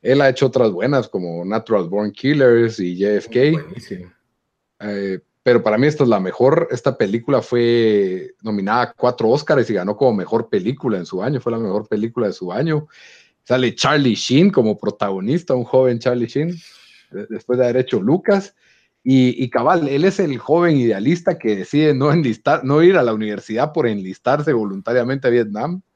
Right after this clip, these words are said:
Speaker 1: eh, lo que hoy conocemos como un retrasado. <laughs> O sea, en retrospectiva era, es una estupidez la, la idea de ir a ese, a ese infierno que fue esa guerra.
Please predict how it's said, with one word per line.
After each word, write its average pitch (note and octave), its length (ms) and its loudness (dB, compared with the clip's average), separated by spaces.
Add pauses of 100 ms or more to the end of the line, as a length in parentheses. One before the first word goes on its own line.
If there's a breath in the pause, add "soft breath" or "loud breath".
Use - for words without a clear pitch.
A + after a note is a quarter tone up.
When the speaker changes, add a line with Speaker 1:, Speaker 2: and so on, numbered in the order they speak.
(580)
Speaker 1:
eh, G2 240 -6
lo A2 140 -6
que - 120 -2
hoy B2 100 0
conocemos B2 460 -2
como G2+ 220 -4
un A2+ 380 -6
retrasado. G2 680 -4 (160)
<laughs> - 1700 -4
O - 20 -20
sea, A#2 280 -2
en A2+ 80 0
retrospectiva A2+ 840 -2
era, A#2+ 260 2
es A2+ 120 -4
una A#2+ 120 -4
estupidez G#2+ 760 -4 (540 soft breath)
la, G2 360 -6
la A2 200 -2
idea A#2+ 260 4
de G#2 120 2
ir A#2+ 140 4
a A#2 100 4
ese, A2 320 0
a G#2 80 -4
ese A#2 140 -6
infierno A#2+ 560 0
que G2 100 -8
fue A2+ 140 -2
esa A2 160 -4
guerra. F3 440 0